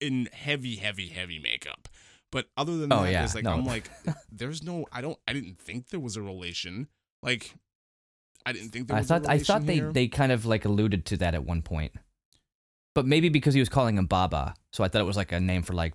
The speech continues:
Speaker 2: Papa or something.
Speaker 1: I don't
Speaker 2: Um,
Speaker 1: know. I've never heard,
Speaker 2: like,
Speaker 1: I've never heard Baba be re-, I don't know.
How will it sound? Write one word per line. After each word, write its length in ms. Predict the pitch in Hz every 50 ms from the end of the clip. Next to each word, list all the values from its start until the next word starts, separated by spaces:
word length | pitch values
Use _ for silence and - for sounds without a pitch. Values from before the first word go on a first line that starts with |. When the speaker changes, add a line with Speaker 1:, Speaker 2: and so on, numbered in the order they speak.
| - _
Speaker 2:
Papa 440 | - 101 90 82 - 82 78 78 -
or 100 | - 71
something. 440 | - - 82 78 78 - 73 73 71 - _ _ _ _ _ _ _ -
Speaker 1:
I 60 | -
don't 100 | - 87
Speaker 2:
Um, 400 | 90 85 80 78 78 73 135 135
Speaker 1:
know. 40 | 117
I've 180 | 107 120 123 123
never 200 | 139 127 123 117
heard, 200 | 110 127 127 127
Speaker 2:
like, 280 | - - - - - _ _ _ _ _ - -
Speaker 1:
I've 140 | - 117 127
never 180 | 135 127 120
heard 240 | 104 120 117 98 78
Baba 460 | - 98 110 110 104 110 110 107 104
be 220 | 98 85 - 101 98
re-, 120 | 95 98 98 -
I 100 | 98 110
don't 120 | 110 104
know. 220 | 87 82 80 78